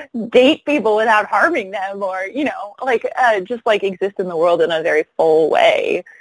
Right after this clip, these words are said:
Um, and that I had kind of been, like, languishing in this, like, period of feeling like, "Well, none of this is my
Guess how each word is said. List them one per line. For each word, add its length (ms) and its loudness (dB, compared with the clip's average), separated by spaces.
Um, 380 -2
and 140 -2
that 120 0
I 80 0
had 160 -2
kind 220 -8
of 80 -12
been, 180 -8
like, 220 -6
languishing 680 -6
in 160 -8
this, 160 -12
like, 220 -4
period 360 -4
of 160 -4
feeling 320 -6
like, 420 -8
"Well, 160 -2
none 240 0
of 100 -2
this 160 -6
is 120 -4
my 220 -2